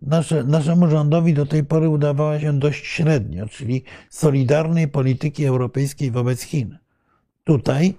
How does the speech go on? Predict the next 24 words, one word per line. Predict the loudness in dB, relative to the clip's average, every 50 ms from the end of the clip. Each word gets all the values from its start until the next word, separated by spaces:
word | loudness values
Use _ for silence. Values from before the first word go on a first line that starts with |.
| -10 -20 -20 _ -4
możemy | 0 2 2 4 4 4 6 6 6 4
wejść | 4 2 0 0 -2 -4 -4
w | -4
pewien | -2 0 0 0 0 0
spór | -2 -2 2 2 2 4
z | 2 2
Niemcami. | 0 0 -2 -4 -6 -10 -12 -12 -14 -16 -18 _ _ _ _ _ _ _ _ 0
Nie | 2 4
do | 4 2 2
końca, | 2 2 2 2 2 0 0
ale | 0 0 -2 -4 -4
w |
pewien | -2 -2 -2 0 -2
spór | -2 -2 -2 -2 0
z | 0
Niemcami, | -2 -2 -4 -4 -6 -6 -4 -2 0 0 2
bo | 2 0 -2 -4 -8 -16 -18 -18 -20 -20 -20 -20 -18 -8 -4 -2
Stany | -2 0 0 0 2 2 2 2
Zjednoczone, | 2 2 2 2 2 0 -2 0 0 0 0 0 0 0 -2 -4 -8 _ _ _ _ _ -20 -14
zapewniając | -4 0 2 2 2 2 0 -2 0 0 2 2 2 2 0 -2
parasol | -4 -2 -2 -2 -2 -2 -4 -4 -4 -4
Europie | -4 -4 -4 -6 -8 -8 -10 -14 -6 -2 0 0 0 -2 _ _ _ -10
i | -10 -6
Polsce, | -2 -2 -2 -2 -2 -6 -8 -10 -8 -6 -4 -4